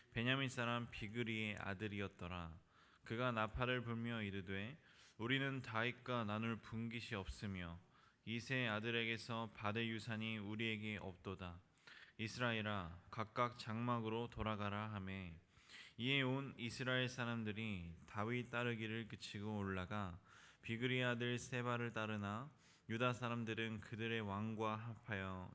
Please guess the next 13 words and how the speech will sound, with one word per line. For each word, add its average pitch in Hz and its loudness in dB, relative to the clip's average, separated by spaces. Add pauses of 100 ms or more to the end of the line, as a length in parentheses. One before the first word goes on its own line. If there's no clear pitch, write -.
(140)
요단에서 107 0
예루살렘까지 104 0
따르니라. 90 -4 (400)
아멘. 85 -6 (1700)
오늘도 101 -4
새벽 113 -4
깨어 110 -2
하나님 113 -4
앞에 101 -8
나와 95 -4
예배드린 90 -6
성도님들 101 -6
마음속에 90 -8